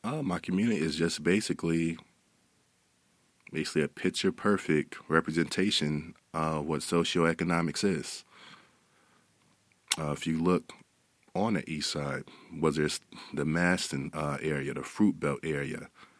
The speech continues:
like, it's a perfect synopsis of basically you have generational poverty, which is from the poverty cycle, which is in a low socioeconomic status area, which can create food deserts. You have the majority of people coming from single-parent households,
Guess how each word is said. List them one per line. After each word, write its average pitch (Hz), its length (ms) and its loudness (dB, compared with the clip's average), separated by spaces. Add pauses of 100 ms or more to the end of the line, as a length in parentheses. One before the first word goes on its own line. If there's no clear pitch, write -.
(640)
like, 73 200 -4
it's 78 120 -2
a 78 60 -2
perfect 80 400 0
synopsis 73 640 -2
of 71 300 -4 (100)
basically 78 460 0
you 73 100 -2
have 76 300 -4
generational 76 840 0
poverty, 92 540 2 (1120)
which 78 240 -2
is 71 120 0
from 76 220 2
the 73 80 0
poverty 82 360 0
cycle, 95 640 2 (580)
which 76 180 -6
is 71 140 -2
in 76 100 2
a 71 60 -2
low 78 260 2
socioeconomic 78 840 0
status 87 540 0
area, 95 480 -2 (400)
which - 240 -4
can 76 80 -4
create 78 340 2
food 113 320 0
deserts. 67 520 -6
You 73 100 -6
have 78 260 -2
the 71 80 -6
majority 76 520 -2
of 71 60 -8
people 80 300 0
coming 76 260 -2
from 71 180 -8
single-parent 78 640 -2
households, 90 720 -2